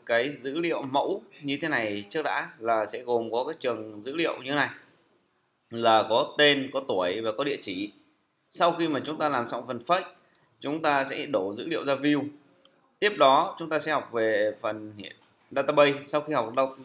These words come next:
xong database thì chúng ta sẽ quay trở lại là lấy cái dữ liệu này từ database đổ ra nhé. Thế thì đầu tiên để làm được cái chỗ mà như thế này, chúng ta sẽ phải làm như thế nào? Các bạn để ý này, để hiển thị ra được một cái giao diện này bằng Laravel thì chắc chắn một điều là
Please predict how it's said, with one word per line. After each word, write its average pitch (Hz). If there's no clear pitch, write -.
xong 143
database 139
thì 120
chúng 135
ta 131
sẽ 123
quay 127
trở 104
lại 107
là 104
lấy 110
cái 151
dữ 143
liệu 151
này 110
từ 110
database 123
đổ 98
ra 131
nhé. 123
Thế 190
thì 160
đầu 127
tiên 156
để 107
làm 113
được 113
cái 143
chỗ 127
mà 113
như 127
thế 160
này, 117
chúng 135
ta 135
sẽ 139
phải 104
làm 107
như 120
thế 156
nào? 120
Các 202
bạn 151
để 104
ý 117
này, 123
để 120
hiển 117
thị 131
ra 156
được 135
một 120
cái 151
giao 143
diện 131
này 113
bằng 120
Laravel 139
thì 135
chắc 202
chắn 151
một 139
điều 120
là 110